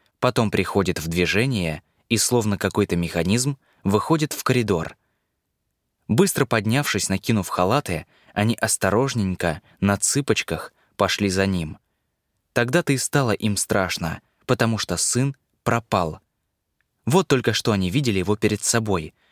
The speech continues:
Вот он вышел из комнаты, а они вышли следом. И вдруг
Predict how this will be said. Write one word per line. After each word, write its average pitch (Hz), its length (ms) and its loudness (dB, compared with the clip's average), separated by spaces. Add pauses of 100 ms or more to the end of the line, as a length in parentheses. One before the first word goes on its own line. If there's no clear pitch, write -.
Вот 104 260 2
он 95 140 2
вышел 92 320 -2
из - 140 -2
комнаты, 139 540 0 (320)
а 110 120 2
они 117 220 0
вышли 107 300 -2
следом. 87 500 -2 (300)
И 104 120 0
вдруг 117 420 0